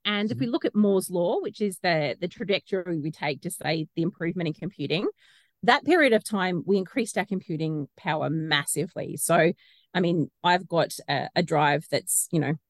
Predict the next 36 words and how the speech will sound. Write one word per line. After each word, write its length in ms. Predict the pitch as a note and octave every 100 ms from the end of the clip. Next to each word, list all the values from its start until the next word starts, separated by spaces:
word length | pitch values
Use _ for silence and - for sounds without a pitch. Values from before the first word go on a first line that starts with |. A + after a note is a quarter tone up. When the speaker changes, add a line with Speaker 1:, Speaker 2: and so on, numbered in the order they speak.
| _ _ -
Speaker 1:
the 80 | F3
size 380 | E3 D#3+ D#3+
of 180 | C#3+ D3 _
probably 460 | - D#3 D3+ D3+ D#3+
a 100 | D#3
little 220 | E3 D#3
packet 300 | - - D3
of 80 | D3
gum, 340 | F#3 F3 F#3 - _ _ _
and 340 | F#3 F3+ F3+ E3+
it's 340 | G#3 - - - G3+
bigger 180 | A3 G3+
than 200 | F3+ E3+
the 120 | E3+
internet 360 | F#3 F3 C#3+ D3
when 140 | D#3
it 100 | -
started. 480 | - C#3+ B2 C#3+ E3 _ _ _ -
Speaker 2:
Wow. 80 | A#3
Speaker 1:
And, 400 | A3 G#3+ A3 G#3
uh, 280 | G#3+ G#3 G#3+
so, 380 | - - G#3 G#3
you 300 | G#3 G#3 A3+
know, 160 | G3
this, 280 | G3+ B3 - _ _ A3
this 200 | A#3 B3
incredible 600 | A3+ - B3+ C4 C4+ A#3+
increase 400 | G#3 - G3 -
in 100 | E3+
hardware 440 | - G3+ G3 G#3+
technology 560 | - A3+ - G#3+ A3+ A4+ B4 -
took 160 | A#3+
us 100 | F#3+
to 120 | - G3
that 180 | -
space, 460 | - G3+ B3+ D4+